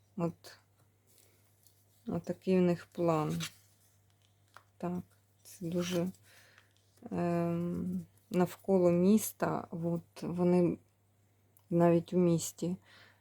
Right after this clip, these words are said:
є такі будівлі заміновані, і вони вийдуть, і тоді вже, коли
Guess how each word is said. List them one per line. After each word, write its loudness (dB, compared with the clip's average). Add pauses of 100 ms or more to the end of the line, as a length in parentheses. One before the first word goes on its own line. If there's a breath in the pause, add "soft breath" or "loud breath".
є 2
такі -4
будівлі 4
заміновані, 4
і -2
вони 4
вийдуть, 2
і -6
тоді 0
вже, -2
коли 0